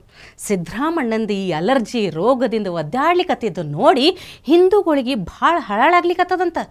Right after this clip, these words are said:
ಅದಕ್ಕೆ ನೋಡ್ರಿ, ಒಂದರ ಈ ಅಲರ್ಜಿ ರೋಗ ಟ್ರೀಟ್ಮೆಂಟ್ ಆಗ್ಬೇಕು ಚಲೋ,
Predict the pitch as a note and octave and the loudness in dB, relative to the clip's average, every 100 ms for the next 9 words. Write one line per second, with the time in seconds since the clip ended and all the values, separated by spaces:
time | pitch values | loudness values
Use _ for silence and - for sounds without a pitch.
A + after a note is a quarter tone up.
0 | _ _ _ - D4 F#4 A4 - - - | _ _ _ 0 4 4 4 0 -20 -10
1 | - F#4 F#4+ G4+ B3 D#4+ F#4+ F4 D#4 A#3+ | 4 4 6 4 6 6 6 4 4 2
2 | G3+ C#4+ C#4 E4 D#4+ C4+ C4 B3+ D4+ C#4+ | 4 4 2 0 0 0 2 2 0 0
3 | C4 B3+ C#4 D4+ A3+ G3 - - G3 - | 0 0 -2 0 0 0 -8 -8 -8 -8